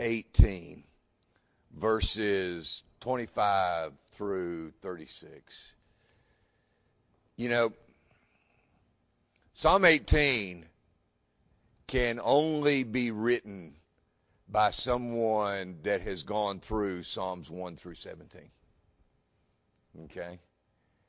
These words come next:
Psalm eighteen can only be written by someone that has experienced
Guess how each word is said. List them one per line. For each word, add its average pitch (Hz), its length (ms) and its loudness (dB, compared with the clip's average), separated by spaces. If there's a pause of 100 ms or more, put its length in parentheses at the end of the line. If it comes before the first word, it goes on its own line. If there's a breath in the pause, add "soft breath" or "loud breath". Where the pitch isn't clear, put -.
(480)
Psalm 185 360 2
eighteen 147 580 4
can 120 300 -2
only 143 560 0
be 123 240 -2
written 117 560 -4
by 101 220 2
someone 101 1080 -4
that 95 300 -4
has 90 580 -4
experienced 98 1400 -8